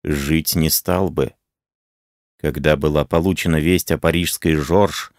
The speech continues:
и началось у его Афродиты это беспримерное состязание,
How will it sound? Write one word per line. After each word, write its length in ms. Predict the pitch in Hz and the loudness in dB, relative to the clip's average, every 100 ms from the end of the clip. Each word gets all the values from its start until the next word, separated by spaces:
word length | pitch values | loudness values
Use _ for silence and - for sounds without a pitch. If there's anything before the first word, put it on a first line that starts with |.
| _ _ _ _ _ | _ _ _ _ _
и 100 | 87 | 2
началось 520 | 87 78 95 113 117 | 4 4 4 4 4
у 40 | 95 | 2
его 380 | 80 82 110 92 | 2 2 2 2
Афродиты 720 | 90 - 82 76 127 104 - | 0 0 0 0 0 0 0
это 180 | 85 87 | 0 0
беспримерное 880 | 85 - - 101 101 120 87 85 80 | 0 -2 0 4 6 6 4 2 2
состязание, 920 | 98 - 95 82 135 127 80 71 | 0 0 0 4 4 4 2 0